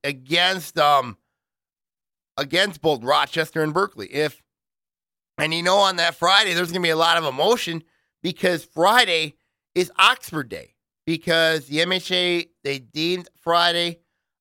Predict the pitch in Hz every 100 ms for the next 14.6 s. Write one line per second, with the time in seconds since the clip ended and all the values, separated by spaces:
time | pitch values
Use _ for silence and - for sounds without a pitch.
0 | _ 156 170 - 165 151 160 165 151 -
1 | 160 156 135 147 151 143 143 - 165 165
2 | - 156 156 - 160 156 - 156 135 131
3 | 151 143 151 143 139 123 _ _ _ _
4 | _ 151 160 160 - 156 135 147 170 165
5 | 160 - _ - 131 135 135 135 135 127
6 | - _ _ _ _ _ _ _ - 135
7 | 139 147 147 143 139 127 - - _ _
8 | _ _ - 151 147 135 131 - 147 156
9 | - 147 147 147 170 175 170 156 127 135
10 | 143 151 - 135 127 143 - 143 151 170
11 | 156 165 160 160 156 143 - 160 160 156
12 | 156 - 139 135 143 143 156 156 139 151
13 | 151 151 - 160 156 - 123 127 127 127
14 | 127 123 - 131 131 120